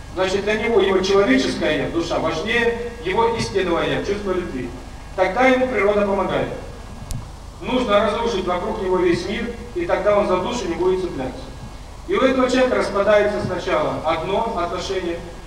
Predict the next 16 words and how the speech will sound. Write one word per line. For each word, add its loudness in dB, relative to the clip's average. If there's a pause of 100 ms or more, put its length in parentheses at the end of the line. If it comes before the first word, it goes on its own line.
потом -2
распадается 2
его 2
работа, 2
карьера, 0
потом -2
распадается 0
судьба, 2
в -6
конечном -4
счёте -4
гибнет -8
он -10
сам. -8 (1400)
Значит, 4
показатель 4